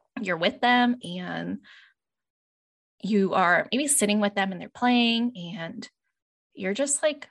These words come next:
somewhere else. Your body's there, but your mind and your energy are not there. So that's how I know when I'm not present. Like, when I feel like I'm in a hurry all the time,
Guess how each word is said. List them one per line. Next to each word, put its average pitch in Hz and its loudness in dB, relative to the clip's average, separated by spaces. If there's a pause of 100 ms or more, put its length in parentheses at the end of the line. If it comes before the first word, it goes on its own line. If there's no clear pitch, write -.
somewhere - -4
else. - -4 (100)
Your 180 -10
body's 285 2
there, 349 -2 (640)
but - -6
your 185 -8
mind 190 -2
and 196 -4
your - -14
energy 175 -10
are 160 -10
not 156 -8 (100)
there. - -10 (960)
So - -2 (840)
that's - 4 (280)
how 202 4
I 175 2
know 240 0
when 277 0
I'm 277 -2
not 277 -8
present. 269 -2
Like, 180 -10
when 175 -8
I 180 -4
feel 196 -2
like 190 0
I'm 185 -6
in 160 -12
a - -12
hurry 226 0 (280)
all 170 4
the 269 2
time, 185 -4